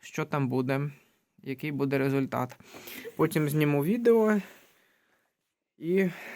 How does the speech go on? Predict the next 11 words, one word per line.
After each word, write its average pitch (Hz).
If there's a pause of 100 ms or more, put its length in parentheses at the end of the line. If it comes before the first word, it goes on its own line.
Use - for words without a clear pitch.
(360)
е, 147
поділюся, 160
поділюся 175 (460)
з -
вами 165 (440)
цим 151
результатом. 135 (2000)
Е, 139 (480)
дякую 208
вам. 226 (1200)
А, 165